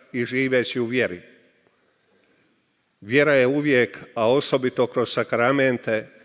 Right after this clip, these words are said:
i molitvu, način života koji je bliži Bogu. Čitajući Sveto pismo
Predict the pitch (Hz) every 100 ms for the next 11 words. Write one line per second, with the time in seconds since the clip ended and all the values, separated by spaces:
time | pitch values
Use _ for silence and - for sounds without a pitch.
0 | - _ _ - 120 120 139 143 - 131
1 | - 127 120 127 131 135 117 107 127 120
2 | 131 - 127 123 - - _ _ - 127
3 | 127 117 135 113 120 117 107 - 87 -
4 | _ _ _ _ _ _ _ _ _ _
5 | _ - 147 151 131 123 - - 139 120
6 | 117 107 123 135 135 - 135